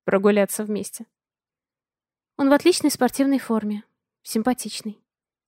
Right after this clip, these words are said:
И мне всегда нравились собаки. «Спасибо, но нет». Я улыбаюсь, чтобы смягчить отказ. Сегодня я хочу побыть одна.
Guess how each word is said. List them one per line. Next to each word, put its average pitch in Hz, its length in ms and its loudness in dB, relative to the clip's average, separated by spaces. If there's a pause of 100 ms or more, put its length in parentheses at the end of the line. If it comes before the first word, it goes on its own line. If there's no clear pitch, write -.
И 247 60 4
мне 233 180 6
всегда 214 340 2
нравились 208 440 -2
собаки. 226 500 -10 (1000)
«Спасибо, 247 680 2 (500)
но 254 200 2
нет». 196 300 -2 (1160)
Я 269 240 6
улыбаюсь, 240 540 6
чтобы 214 280 -2
смягчить - 460 -2
отказ. - 480 -6 (840)
Сегодня 240 540 2
я 202 40 0
хочу 214 360 -4
побыть 208 360 -2
одна. 196 300 -6